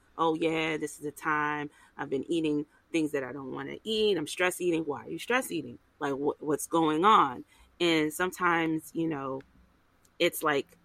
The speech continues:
they kind of do that first step in there with me, because they're not really sitting there and did not realize it or have anyone point out to them what's really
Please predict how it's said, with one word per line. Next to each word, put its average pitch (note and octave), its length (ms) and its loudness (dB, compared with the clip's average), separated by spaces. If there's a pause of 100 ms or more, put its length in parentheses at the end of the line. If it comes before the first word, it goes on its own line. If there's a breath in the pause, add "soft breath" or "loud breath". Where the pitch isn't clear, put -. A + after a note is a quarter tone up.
(1400)
they F#3+ 120 8
kind F#3 440 4
of D#3 260 2 (360)
do G#3 180 2
that D#3+ 220 2
first F#3 300 2
step - 380 -2 (800)
in F#3+ 240 6
there F3 180 6
with D#3+ 280 0
me, E3 300 2
because D3 300 -4
they're F3 160 4
not E3 300 4
really D3+ 200 -2
sitting E3 340 -2
there D3 200 4
and C#3+ 260 -4
did D3+ 200 -2
not D3 220 -4 (120)
realize D3+ 560 2
it C3+ 180 0
or C3+ 220 -12
have D3 240 -2
anyone D3 320 0
point D#3 320 2
out C#3+ 220 4
to - 100 -6
them C#3+ 300 -2 (480 loud breath)
what's E3 260 4
really D#3 580 4